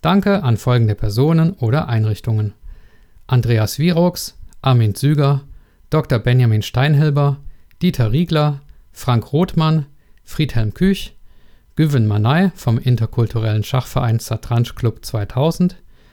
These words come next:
Hans aus Berlin, Doktor Joachim Meyer-Brix, Manuel Rüther, Marc Hofmann, Markus Schirmbeck, Oliver Bremer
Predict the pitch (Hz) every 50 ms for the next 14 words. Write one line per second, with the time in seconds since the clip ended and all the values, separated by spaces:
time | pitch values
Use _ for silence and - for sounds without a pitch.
0 | _ _ _ - 139 147 165 151 - 135 113 101 - - 110 101 104 113 139 160
1 | 160 147 - - - - - - - - - - - 160 160 - 139 117 107 113
2 | 123 - 127 - 127 113 110 107 107 104 101 98 - - 175 190 - - - -
3 | - - _ _ - - - - - 123 123 127 131 120 113 107 104 101 104 143
4 | 185 185 - 170 165 165 156 - _ _ _ _ _ _ _ - 123 117 110 110
5 | - - - 143 165 - - 160 151 151 156 151 - - - _ _ _ - -
6 | 120 131 160 165 - 123 - - - 131 131 147 156 143 151 151 - - - -
7 | - - - - _ - - 143 131 113 104 110 104 - 113 123 139 156 156 160
8 | 156 143 -